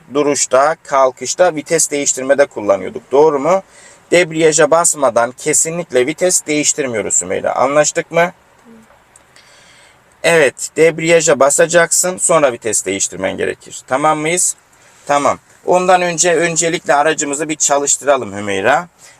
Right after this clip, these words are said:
Bu arada aracımızın çalışıp çalışmadığını nereden anlayacağız? Şu devir göstergen Hümeyra sıfırda ise aracın çalışmıyor demektir.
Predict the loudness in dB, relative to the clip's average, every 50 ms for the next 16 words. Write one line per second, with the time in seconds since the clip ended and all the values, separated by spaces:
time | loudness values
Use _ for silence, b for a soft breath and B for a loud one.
0 | B -6 -2 0 2 2 2 2 2 2 2 4 4 2 0 -2 -4 -6 -6 -6
1 | -8 -6 -4 -2 0 0 0 -2 -4 -6 -6 -4 -2 -2 -2 0 -2 -2 0 0
2 | 0 0 0 0 0 0 0 2 4 4 4 4 2 0 2 2 0 0 -2 -4
3 | -4 -2 0 0 2 2 0 -2 -2 0 0 0 0 0 0 2 2 2 2 2
4 | 2 2 2 2 2 -2 -4 -4 -4 -2 0 0 2 2 0 0 0 -2 -2 -4
5 | -4 -2 -2 0 2 2 2 2 2 0 2 2 2 2 0 0 -2 -6 -4 0
6 | 0 0 0 0 -2 -4 -4 -4 -6 -4 -6 -6 -6 -8 -8 _ -4 -4 -4 -4
7 | -6 -14